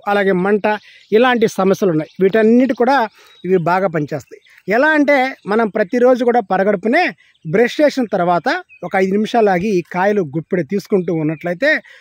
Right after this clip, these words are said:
పేగులన్నీ కూడా శుభ్రపడతాయి. అంటే పేగు సమస్యలు, పేగుపోత, అలాగే ముఖ్యంగా నులి పురుగులు, పేగుల్లో ఉన్న నులి పురుగులు అన్నీ కూడా చనిపోతాయి. అలాగే నులి పురుగులు చనిపోవటం వల్ల ఏమవుతుందంటే ఆకలి బాగా అవుతుంది.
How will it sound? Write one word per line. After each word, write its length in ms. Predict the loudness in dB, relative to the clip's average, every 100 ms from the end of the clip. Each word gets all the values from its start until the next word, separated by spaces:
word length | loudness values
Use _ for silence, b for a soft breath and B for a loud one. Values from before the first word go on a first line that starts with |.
| B _
పేగులన్నీ 460 | 2 4 4 4 2
కూడా 140 | 0
శుభ్రపడతాయి. 580 | -2 -6 -6 -6 -10 -14 b b b -6
అంటే 120 | -2
పేగు 300 | 0 2 2
సమస్యలు, 440 | 2 0 0 -2
పేగుపోత, 580 | 2 0 0 -2 -2 0 -2 -4 b b -4
అలాగే 400 | 0 2 0 0 B -6
ముఖ్యంగా 500 | -4 0 0 2 2
నులి 280 | 2 2 2 2
పురుగులు, 260 | 2 -2 -8 0
పేగుల్లో 400 | 2 4 4 4
ఉన్న 220 | 2 2
నులి 220 | 2 2
పురుగులు 320 | 0 0 2 2
అన్నీ 220 | 2 2
కూడా 160 | 2
చనిపోతాయి. 580 | 2 0 -2 0 -2 -4 -20 b b b
అలాగే 300 | 2 2 4
నులి 240 | 4 4 4 2
పురుగులు 220 | 2 2
చనిపోవటం 540 | 2 0 2 0 2
వల్ల 160 | 2 2
ఏమవుతుందంటే 760 | 4 2 0 -2 0 0 0 b b _
ఆకలి 340 | -4 -2 0 0
బాగా 360 | 0 0 2
అవుతుంది. 400 | 2 2 -4 -8